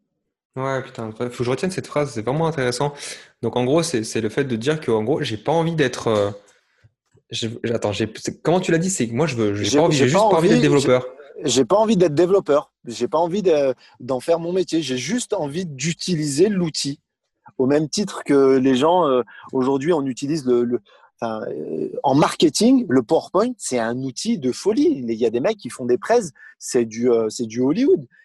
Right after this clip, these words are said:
Speaker 2: Mais moi, euh, qui ai envie juste de faire un, une présentation d'un projet, euh, au boulot, mais j'ai pas envie d'être un pro du marketing. J'ai juste envie d'utiliser un outil pour faire un, un super truc. Eh ben, la programmation, c'est pareil. J'ai pas envie d'être programmeur.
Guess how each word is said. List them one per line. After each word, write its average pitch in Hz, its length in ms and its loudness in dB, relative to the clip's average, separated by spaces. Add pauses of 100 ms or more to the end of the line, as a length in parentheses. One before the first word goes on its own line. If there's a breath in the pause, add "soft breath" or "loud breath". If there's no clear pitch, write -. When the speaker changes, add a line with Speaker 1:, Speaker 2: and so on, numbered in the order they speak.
(140)
Speaker 2:
Mais 127 400 2
moi, 170 440 2
euh, 135 120 2
qui 139 100 -8
ai - 20 -4
envie 131 260 -6
juste 175 260 -8
de 147 100 -2
faire 160 260 -2
un, 123 200 -2 (320 loud breath)
une 123 120 -6
présentation 151 640 0
d'un 131 180 0
projet, 147 480 2
euh, 131 60 2
au 123 140 0
boulot, 156 380 -2 (340)
mais 110 100 -4
j'ai 104 140 -8
pas 147 100 -2
envie 143 220 0
d'être 131 220 2
un 110 80 -2
pro 131 180 -2
du 120 100 -4
marketing. 180 540 0
J'ai 110 140 -4
juste 185 200 -2
envie 151 220 0
d'utiliser 131 420 -2
un 123 160 4
outil 131 300 0
pour - 160 -8
faire 147 180 2
un, 120 120 0 (260 loud breath)
un 120 100 -4
super - 320 0
truc. - 280 2 (240 soft breath)
Eh 131 40 0
ben, 123 280 2
la 127 180 2
programmation, 127 640 -2
c'est - 140 -4
pareil. 175 340 -2
J'ai 113 100 -4
pas - 120 -2
envie 160 160 2
d'être 151 160 0
programmeur. 143 480 0